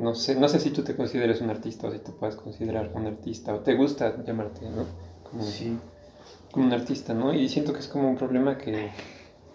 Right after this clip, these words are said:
Speaker 1: que, que, <laughs> que afrontamos muchos artistas, ¿no?
Speaker 2: Sí.
Speaker 1: Es como de, ok, sí, me gusta hacer esto, y dices, me gusta y me dedico como a lo plástico,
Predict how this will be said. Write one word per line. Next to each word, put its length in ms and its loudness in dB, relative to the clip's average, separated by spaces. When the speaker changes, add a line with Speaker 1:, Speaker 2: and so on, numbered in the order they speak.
Speaker 1:
que, 280 0
que, 1000 6
<laughs> 20 8
que 60 8
afrontamos 560 10
muchos 360 0
artistas, 500 -6
¿no? 80 -4
Speaker 2:
Sí. 240 -8
Speaker 1:
Es 100 -14
como 340 2
de, 140 6
ok, 180 6
sí, 180 0
me 140 6
gusta 260 -2
hacer 180 0
esto, 340 -2
y 100 -2
dices, 640 0
me 140 2
gusta 520 4
y 40 2
me 140 2
dedico 460 0
como 340 0
a 220 -2
lo 200 0
plástico, 600 0